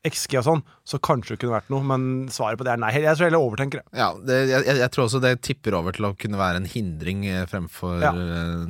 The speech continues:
Speaker 2: noe annet.
Speaker 1: Mm.
Speaker 2: Nå kommer vi til det temaet som vi var litt inne på i sted. Jonas Høy spør,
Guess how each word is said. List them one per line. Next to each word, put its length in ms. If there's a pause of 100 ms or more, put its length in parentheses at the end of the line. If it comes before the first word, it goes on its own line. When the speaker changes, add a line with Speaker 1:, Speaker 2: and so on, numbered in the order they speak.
(100)
Speaker 2:
noe 300
annet. 260
Speaker 1:
Mm. 120
Speaker 2:
Nå 120 (100)
kommer 200
vi 80
til 220
det 200
temaet 280
som 160
vi 180
var 180
litt 120
inne 120
på 120
i 20
sted. 160
Jonas 220
Høy 160
spør, 320